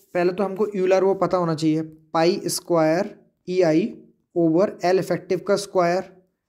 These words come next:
ठीक है, और जो इफेक्टिव लेंथ ही होती है अपनी कंडीशन बदलती रहती है, जैसे अभी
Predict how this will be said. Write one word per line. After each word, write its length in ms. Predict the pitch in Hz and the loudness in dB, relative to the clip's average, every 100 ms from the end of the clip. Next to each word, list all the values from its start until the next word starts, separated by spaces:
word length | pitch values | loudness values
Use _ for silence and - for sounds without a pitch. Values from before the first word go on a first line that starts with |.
| _ - | _ -10
ठीक 160 | 190 | 0
है, 300 | 190 151 - - _ _ | 0 0 -6 -20 _ _
और 120 | 180 | 2
जो 80 | 185 | 2
इफेक्टिव 420 | 180 180 175 220 | 2 0 0 0
लेंथ 240 | 202 202 202 | 2 0 0
ही 40 | 226 | 0
होती 240 | 185 - | 0 0
है 60 | 202 | -2
अपनी 180 | 208 202 | -2 -2
कंडीशन 440 | 190 180 180 190 | 0 0 0 0
बदलती 300 | 175 180 180 | 2 2 2
रहती 220 | 175 175 | 2 2
है, 60 | 165 | -2
जैसे 200 | 165 190 | 0 0
अभी 280 | 175 202 | 0 -2